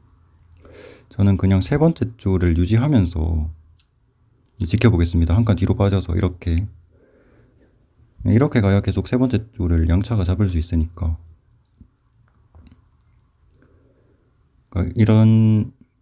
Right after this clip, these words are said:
모양으로 한번 지켜보고, 아, 상대가, 아, 저 자리 좋네요. 지금 제 오선으로 와서 줄 같은 거 못 밀게끔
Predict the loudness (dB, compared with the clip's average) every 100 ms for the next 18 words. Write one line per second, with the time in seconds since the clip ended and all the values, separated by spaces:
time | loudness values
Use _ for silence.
0 | _ _ _ _ _ _ _ -2 0 0
1 | 0 0 0 -2 -4 -4 -4 -2 -4 -4
2 | -4 -8 _ _ _ _ _ _ _ _
3 | _ _ _ _ _ _ _ _ _ _
4 | _ _ _ _ _ -2 0 0 0 0
5 | -2 -2 0 0 0 2 0 -4 -14 _
6 | _ _ _ _ _ _ _ _ _ _
7 | _ _ _ -4 0 2 2 2 2 0
8 | 0 0 -2 -4 -6 -18 _ _ _ _
9 | _ _ 0 2 2 2 2 2 2 0
10 | -8 -6 -2 -2 -2 -4 -4 -4 -6 -10
11 | _ _ _ _ _ _ _ _ _ _
12 | -6 0 2 2 2 2 2 2 2 0
13 | -6 -6 -6 -6 -10